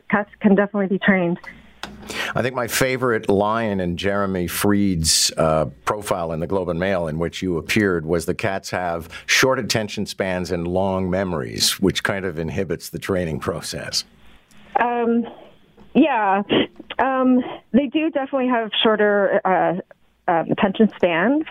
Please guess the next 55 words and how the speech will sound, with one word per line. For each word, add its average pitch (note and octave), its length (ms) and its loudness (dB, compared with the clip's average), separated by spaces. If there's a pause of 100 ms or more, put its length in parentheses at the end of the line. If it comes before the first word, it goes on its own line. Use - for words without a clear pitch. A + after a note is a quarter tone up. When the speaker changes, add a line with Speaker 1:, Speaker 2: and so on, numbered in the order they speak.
(120)
Speaker 1:
Um, G3 260 0
that's G#3 320 -2
why, G3 480 4 (560)
because B3 240 2
I A#3+ 140 0
think C#4 140 -2
they're C#4 120 -2
just C4 120 -4
more A#3 180 2 (100)
focused F#3+ 380 2
on B3 140 2
things C4 240 2
where G#3+ 100 2
dogs F#3+ 320 0
are G#3 100 4
more F#3+ 160 4
eager F#3+ 320 0 (120)
to F#3+ 60 0
please F#3+ 300 4 (200)
people, B3+ 480 2 (120)
so G3 100 2
they, F#3+ 100 4 (180)
they're F#3+ 120 4
gonna F#3+ 160 2
work E3 260 0
harder. C4 440 0 (520)
Um, F#3+ 540 2 (200)
and F#3+ 560 4
so G3+ 100 2
cats G#3 340 0
are B3 60 8
just G3+ 240 2 (260)
have F#3+ 280 0
more G3 480 0 (260)
focus G3 280 2 (100)
for G3 160 4
a F#3 40 2
bit, F3+ 300 2
and G3+ 160 0
then G3 100 2
they G3 220 2
see G#3 180 6
something F3 340 0
moving, E3 460 2
and F3 240 -2
then F3+ 160 0
they F3+ 120 -2
run F#3 220 -2
to - 100 -10
the F#3 100 2
window F3 420 2
because F3+ 200 2
they F3 180 2
saw E3 200 2
something, D#3 420 0